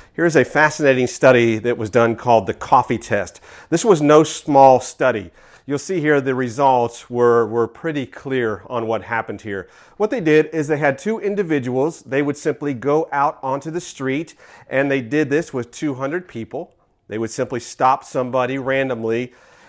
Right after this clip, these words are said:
and say, "I need to tie my shoe. Would you hold my coffee?" They would either hand the person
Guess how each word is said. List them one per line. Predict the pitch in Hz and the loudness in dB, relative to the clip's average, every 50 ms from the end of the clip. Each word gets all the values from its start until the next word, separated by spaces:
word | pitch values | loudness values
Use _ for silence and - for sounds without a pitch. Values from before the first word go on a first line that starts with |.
| _ _ _ | _ _ _
and | - 120 120 117 117 | -2 -2 -2 -2 -2
say, | - - - 185 156 139 135 131 147 156 143 - - | -4 -2 2 4 6 6 6 4 2 -2 -6 -12 -12
"I | - 123 | -10 -8
need | 135 139 139 127 | -6 -6 -6 -8
to | 117 | -10
tie | - 127 131 123 123 | -6 -4 -4 -2 -2
my | 123 131 143 | -2 -4 -6
shoe. | 147 - - - 117 117 123 151 170 _ _ - | -8 -8 -8 -6 -6 -6 -6 -8 -10 _ _ -12
Would | 113 120 113 | -10 -10 -6
you | 123 123 | -6 -6
hold | 113 123 131 127 123 127 | -4 -2 -4 -4 -2 -2
my | 120 110 104 | -4 -4 -6
coffee?" | - - - 110 107 - - - 135 190 220 - _ _ _ _ _ _ _ _ _ | -6 -4 -2 0 0 0 -2 -6 -10 -10 -10 -14 _ _ _ _ _ _ _ _ _
They | - 117 143 151 | -2 0 0 2
would | 143 143 151 | 2 2 2
either | 135 143 139 139 131 139 127 | 2 2 2 2 2 -2 -4
hand | 117 127 143 143 143 151 160 | -4 -6 -4 -4 -2 -2 -4
the | 170 | -4
person | - - 139 127 123 - - 135 127 131 135 | -4 -2 -2 -2 -2 -4 -6 -6 -6 -6 -8